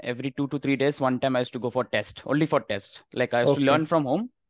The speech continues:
Speaker 1: only for
Speaker 2: Okay.
Speaker 1: test I used to go over there. And, uh, yeah, there was actually zero entertainment, indirectly
Speaker 2: Okay.
Speaker 1: zero entertainment for that twenty to twenty-five days. That's it.
Speaker 2: Very good. And, uh, that's
Speaker 1: Yes, sir.
Speaker 2: what I'm suggesting the students as well,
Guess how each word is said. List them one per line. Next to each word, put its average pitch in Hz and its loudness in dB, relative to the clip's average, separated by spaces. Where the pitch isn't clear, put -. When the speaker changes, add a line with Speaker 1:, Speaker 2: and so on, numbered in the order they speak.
Speaker 1:
only 135 -4
for 143 0
Speaker 2:
Okay. 143 2
Speaker 1:
test 135 2
I 135 4
used 131 -4
to 131 -8
go 123 -4
over 113 -6
there. 151 -4
And, 147 2
uh, 170 6
yeah, 170 0
there 156 -2
was 156 -4
actually 156 -4
zero 139 2
entertainment, 139 -2
indirectly 127 2
Speaker 2:
Okay. 131 0
Speaker 1:
zero 123 -2
entertainment 123 -2
for 143 0
that 135 -2
twenty 135 0
to 135 -4
twenty-five 113 -4
days. - -12
That's - -10
it. 104 -8
Speaker 2:
Very 139 2
good. 123 0
And, 170 4
uh, 160 4
that's 175 4
Speaker 1:
Yes, 208 0
sir. 185 0
Speaker 2:
what 180 6
I'm 175 2
suggesting 160 0
the 160 -2
students 147 -2
as 127 0
well, 180 0